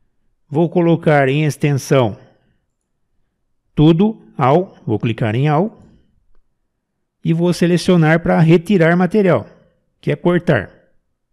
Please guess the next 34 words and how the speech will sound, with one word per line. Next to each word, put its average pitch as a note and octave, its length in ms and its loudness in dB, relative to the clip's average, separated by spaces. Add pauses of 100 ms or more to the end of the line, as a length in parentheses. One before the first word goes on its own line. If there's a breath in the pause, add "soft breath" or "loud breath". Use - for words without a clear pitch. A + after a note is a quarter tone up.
(1080)
Dar A2 180 -6
um B2 80 -4
clique, D3 420 -8 (240)
ok, D#3+ 460 -8
ele C#3+ 160 -8
já D#3 160 -6
cortou E3 400 -4
meu E3+ 160 0
furo, A2+ 360 -4
só - 240 -2
vou E3 220 0
dar E3+ 220 0
ok E3+ 760 -2
e E3+ 80 -4
ace-, F3+ 380 -2
aceitar D3+ 600 -2
o D3+ 60 -2
comando. B2+ 460 -2 (500)
Vamos C#3 300 2
fazer A#2 360 0
a C3+ 60 2
rosca, C#3 560 2 (920)
vou B2 220 2
pegar G#2+ 380 -4
o G#2 60 -6
comando A2 420 -2
tride, A2+ 520 -4 (1080)
vou B2+ 220 -6
clicar A2+ 420 -6
na G#2 320 -8
aba A2 320 -6
da G#2+ 140 -8
janela, C#3 480 -2
segurar, C#3+ 800 -2